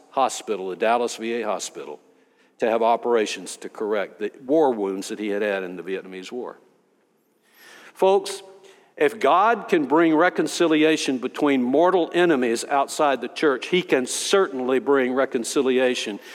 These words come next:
to a people called Baptists. If we will put our pride aside and if we will humble, humble ourselves. Oh, does that sound familiar? If you, if the people that are called by my name, and the name is not Baptist, folks, but let's put it in there. If my Baptist people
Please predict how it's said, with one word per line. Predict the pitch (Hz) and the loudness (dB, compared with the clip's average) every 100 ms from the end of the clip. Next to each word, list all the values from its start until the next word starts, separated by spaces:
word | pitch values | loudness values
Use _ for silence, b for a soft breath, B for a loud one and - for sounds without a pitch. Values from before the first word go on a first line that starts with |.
| B - | B 0
to | 139 | 2
a | |
people | 123 151 147 131 | 2 0 0 -2
called | - 127 107 | 0 0 0
Baptists. | 120 110 - 85 - - - - B B B B | 0 -2 -4 -12 -12 -14 -16 -18 B B B B
If | 110 | 0
we | 135 | 4
will | 175 139 | 4 4
put | - 156 | 4 4
our | 135 113 | 4 0
pride | - 147 156 156 | 0 2 4 2
aside | 156 - 139 110 95 90 101 - b b | 0 0 0 0 0 -4 -8 -14 b b
and | 113 | -6
if | 110 | 0
we | 131 | 0
will | 113 - | 0 0
humble, | 143 151 123 101 - | 0 0 -2 -4 -4
humble | 143 131 104 | -2 0 -2
ourselves. | 95 - 95 82 - | -4 -6 -8 -8 -4
Oh, | 196 170 98 | 0 0 0
does | 117 | -2
that | 139 | -2
sound | - 151 151 | 0 -2 0
familiar? | 151 143 151 185 190 B B B | 0 2 2 2 -2 B B B
If | 160 160 | 2 2
you, | 156 160 | -6 -4
if | 151 - 143 - | -4 -4 -8 -4
the | 135 | -2
people | 214 240 226 | 0 4 4
that | |
are | 202 | 4
called | 202 202 214 202 | 4 2 2 2
by | 202 | 2
my | 196 190 | 4 2
name, | 196 202 151 | 4 4 2
and | 135 | 2
the | 147 | 4
name | 180 175 | 4 4
is | 151 | 2
not | 180 170 | 0 4
Baptist, | 196 196 147 - | 2 4 0 -2
folks, | - 123 127 - - - _ _ _ b b - | 2 2 2 -4 -16 -20 _ _ _ b b 0
but | |
let's | 160 180 | 2 2
put | - 190 | 2 4
it | 175 | 6
in | 196 196 | 4 4
there. | 180 120 - B B B - | 4 2 0 B B B -2
If | 139 | 2
my | 151 | 2
Baptist | 156 185 196 214 - | 4 2 0 -6 0
people | 214 202 151 117 | 0 2 0 -2